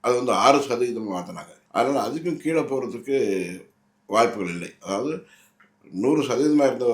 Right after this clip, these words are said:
அதனுடைய வே-, இறக்குமதி வரியை நாற்பது சதவீதமா குறைச்சிருக்காங்க.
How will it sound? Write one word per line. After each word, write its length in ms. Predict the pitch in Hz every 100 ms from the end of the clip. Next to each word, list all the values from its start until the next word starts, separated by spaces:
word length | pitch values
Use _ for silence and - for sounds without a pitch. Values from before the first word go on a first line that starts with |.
| 110
அதனுடைய 340 | 104 113 95 92
வே-, 600 | 101 95 90 85 85 85 - 82
இறக்குமதி 520 | 90 127 127 127 113 101
வரியை 360 | 98 101 120 139
நாற்பது 380 | 92 131 156 135
சதவீதமா 460 | 117 113 113 107 113
குறைச்சிருக்காங்க. 600 | 101 101 - - 87